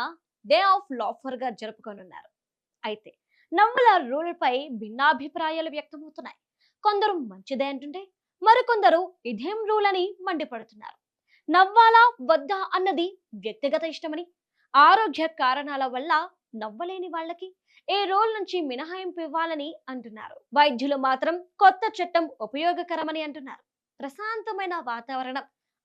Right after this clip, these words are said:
ఆహ్లాదకరమైన జీవనంతో ఆరోగ్యం ముడిపడి ఉండడమే అందుకు కారణం. నవ్వుని చట్టంగా మార్చే క్రమంలో రీసెర్చ్ కోసం పదిహేడు వేల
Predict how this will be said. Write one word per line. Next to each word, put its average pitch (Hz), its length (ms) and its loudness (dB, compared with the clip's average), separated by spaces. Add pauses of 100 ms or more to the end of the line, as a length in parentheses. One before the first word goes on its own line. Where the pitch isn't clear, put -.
(160)
ఆహ్లాదకరమైన 349 880 0 (220)
జీవనంతో 269 500 -6 (580)
ఆరోగ్యం 277 420 2 (160)
ముడిపడి 285 420 -10
ఉండడమే 285 360 -6 (320)
అందుకు 254 260 -6 (220)
కారణం. 214 320 -14 (680)
నవ్వుని 392 380 4 (180)
చట్టంగా 359 400 -2 (120)
మార్చే 302 300 -4 (180)
క్రమంలో 285 380 -2 (440)
రీసెర్చ్ 392 480 -4
కోసం 320 240 -4 (160)
పదిహేడు 294 500 -6
వేల 277 160 -6